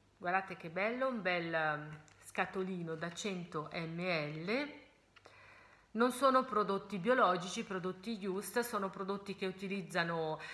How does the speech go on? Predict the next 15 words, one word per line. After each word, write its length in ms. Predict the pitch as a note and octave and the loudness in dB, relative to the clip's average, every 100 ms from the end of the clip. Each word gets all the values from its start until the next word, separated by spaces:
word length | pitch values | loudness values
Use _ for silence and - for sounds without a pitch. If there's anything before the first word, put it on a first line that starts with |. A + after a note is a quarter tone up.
| - - | -12 -2
eh, 260 | E3+ E3+ | 0 2
estratti 560 | G#3 - G#3+ G#3 G#3 F#3+ | 0 2 6 6 4 2
naturali, 640 | F3 - A#3+ G#3 F3+ G#3+ | 2 2 8 10 10 6
ma 100 | A#3+ | 2
sono 300 | B3 G#3 G3 | 0 -2 0
veramente 480 | G3 F#3+ F3+ F3 F#3 | 2 0 0 -4 -2
fantastici, 800 | F3+ F3 E3 D3 D#3 - E3+ F#3 | -2 -2 -2 -4 -4 -8 -8 -6
sono 260 | - G3+ | -2 0
molto 320 | G3+ G#3+ G#3+ G#3 | 0 0 -2 -2
concentrati, 920 | G3+ G3+ A3+ A3+ A3 G#3+ G3+ G#3 A#3+ | -2 0 0 -2 10 12 12 6 -4
sono 240 | - G#3+ | 0 0
molto 320 | G#3 G3+ G3+ F#3+ | 2 0 0 2
buoni, 240 | F3 F3 | 2 0
soprattutto 540 | G3 A3+ A3+ A#3 C#4+ | -4 -4 -6 -2 -2
quelli, 380 | C#4 G#3 F#3+ G3+ | 2 2 2 -2